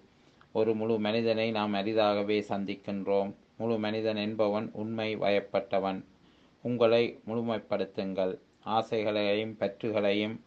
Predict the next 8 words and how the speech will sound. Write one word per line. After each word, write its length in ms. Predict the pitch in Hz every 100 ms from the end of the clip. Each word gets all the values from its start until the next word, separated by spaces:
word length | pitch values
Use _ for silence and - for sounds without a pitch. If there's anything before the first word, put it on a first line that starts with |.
| _ _ _ _ 117
விருப்பு 380 | 117 120 - 107
வெறுப்புகளையும் 840 | 107 117 - 104 110 104 104 107
விட்டுவிடுங்கள். 760 | 101 - 104 101 98 95 95 92 - _ _ _ _ _ _ -
<clears throat> 500 | - - - - 123
உண்மையாக 640 | 131 131 120 113 113 117
இருப்பது 640 | 104 107 117 113 107 110
ஓர் 160 | 104 101
ஆன்மாவே, 640 | 98 98 98 98 95 98